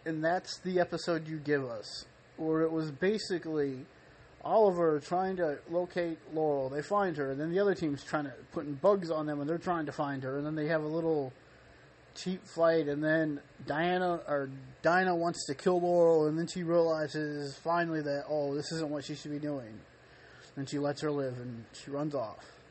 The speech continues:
I mean, ugh, man, I don't know.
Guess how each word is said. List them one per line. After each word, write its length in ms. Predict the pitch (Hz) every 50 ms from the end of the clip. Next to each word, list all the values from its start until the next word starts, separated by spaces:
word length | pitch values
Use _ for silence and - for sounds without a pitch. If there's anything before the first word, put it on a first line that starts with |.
| - - - - - - - - - - - - - - - - - -
I 60 | - 139
mean, 480 | 147 147 143 147 143 143 139 131 131 135 - - - - - - - - - - - - - - - - -
ugh, 380 | - 175 185 180 160 147 135 147
man, 520 | 156 170 175 165 156 139 131 123 113 110 123 - - - - - - - - - - - -
I 140 | 175 175 175
don't 180 | 160 139 127 127
know. 240 | 123 120 117 113